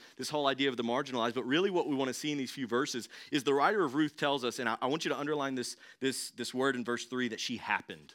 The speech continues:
to be in the portion. She happened to be in that portion. The literal translation of this is, uh, by chance, chance.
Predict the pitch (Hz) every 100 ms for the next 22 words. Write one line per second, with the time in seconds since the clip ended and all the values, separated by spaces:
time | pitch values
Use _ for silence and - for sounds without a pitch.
0 | - 95 90 82 80 80 - - - _
1 | _ _ _ _ _ _ _ _ _ _
2 | _ _ _ _ _ _ _ _ - 202
3 | 123 117 - 95 80 90 92 85 85 -
4 | - 65 - - _ _ _ _ _ 135
5 | 151 185 170 - 165 127 147 147 131 113
6 | 135 120 117 107 110 95 87 _ _ _
7 | _ _ _ - - 107 - 147 120 -
8 | 95 82 - -